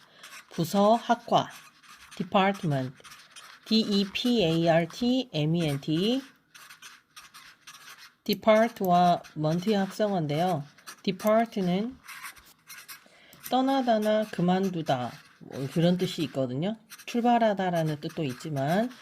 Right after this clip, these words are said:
직장 같은 데를 떠나는 거면 그만두다의 뜻이니까 나누고 분리하는 느낌이잖아요. 그래서 이 나눠진 부서나 부문을 나타내는 겁니다.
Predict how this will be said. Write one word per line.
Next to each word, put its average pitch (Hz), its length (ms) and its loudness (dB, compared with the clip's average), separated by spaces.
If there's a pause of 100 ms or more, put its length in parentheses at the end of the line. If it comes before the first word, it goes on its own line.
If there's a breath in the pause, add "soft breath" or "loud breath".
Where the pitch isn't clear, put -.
(140 loud breath)
직장 185 420 -2
같은 170 280 -2
데를 143 280 0
떠나는 196 680 -2
거면 185 540 -2 (180)
그만두다의 160 640 -2
뜻이니까 151 600 -6 (1400 loud breath)
나누고 180 580 2
분리하는 180 580 2
느낌이잖아요. 127 880 -4 (360 loud breath)
그래서 196 520 -2 (240)
이 127 80 -6
나눠진 156 640 0
부서나 170 560 -2
부문을 170 840 0
나타내는 139 520 -4
겁니다. 131 500 -4